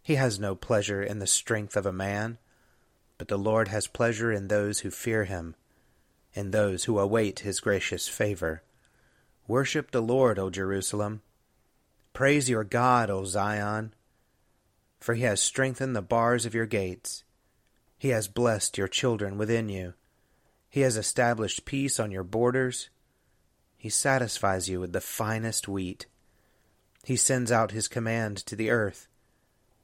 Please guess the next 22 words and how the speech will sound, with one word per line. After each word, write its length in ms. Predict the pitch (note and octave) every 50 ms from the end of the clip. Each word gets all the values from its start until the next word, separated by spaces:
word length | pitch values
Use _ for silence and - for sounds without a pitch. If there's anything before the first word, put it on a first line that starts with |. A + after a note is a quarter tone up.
| _
and 100 | - G2
his 160 | G2+ G#2 F#2 F2+
word 400 | F#2 A2 A2+ A2+ G#2+ G2+ F#2+ F2
runs 320 | F#2 G#2+ G#2 G2 F#2+ F2+
very 340 | E2 F#2+ A2 A2+ G#2 F#2 E2+
swiftly. 680 | - - - - G#2+ F#2+ - _ - F2+ E2 D#2+ D#2+ - _ _ _ _ _ _ _ _ _ _ _ _ _ _ _ _
He 160 | - B2 A2+
gives 240 | G2 G#2+ G2+ F2 -
snow 460 | - - - - B2 A#2+ A#2+ A#2+ A#2+
like 340 | A2 G#2 G2 G2 F#2 - -
wool. 460 | F#2 G2+ A2+ A#2 A#2+ B2 B2 B2 A#2+ _ _ _ _ _ _ _ _ _ _ _ _ _ _ _
He 120 | _ - F2+
scatters 400 | - - A2 G#2 F#2+ F#2+ F2+ -
hoarfrost 680 | - - - C#3 C3 - - C3+ B2 A#2+ A2+ - -
like 240 | G#2+ G2 F#2+ - -
ashes. 640 | - G2+ G#2+ G#2+ - - - F2+ D#2+ E2 - - - _ _ _ _ _ _ _ _ _ _ _ _ _ _ _ _
He 120 | - B2
scatters 540 | A#2 - - B2+ A#2 A#2 A2 A2 G#2+ G#2 -
his 140 | - G2 -
hail 300 | - - C3+ B2 A2 G#2
like 300 | G2 G2 F#2+ G2 F#2 -
breadcrumbs. 840 | - C3 C3 B2+ A#2+ - - G#2+ G2 F#2 F2 E2+ E2+ E2+ - - -